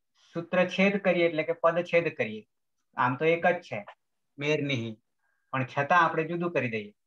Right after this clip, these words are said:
તો મેરનિહીમાં મેહે છે, મેહે. મેહે એટલે વિસર્ગ, વિસર્ગ લાગશે. વિસર્ગ લાગશે. મેહે.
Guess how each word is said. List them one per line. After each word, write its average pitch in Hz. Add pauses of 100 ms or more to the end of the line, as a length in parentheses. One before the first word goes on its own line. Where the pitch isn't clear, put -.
(520)
તો 143
મેરનિહીમાં 185 (600)
મેહે 165
છે, 120
મેહે. 139 (540)
મેહે 151
એટલે 170
વિસર્ગ, 160 (220)
વિસર્ગ 151
લાગશે. 120 (1600)
વિસર્ગ 147
લાગશે. 123 (1400)
મેહે. 139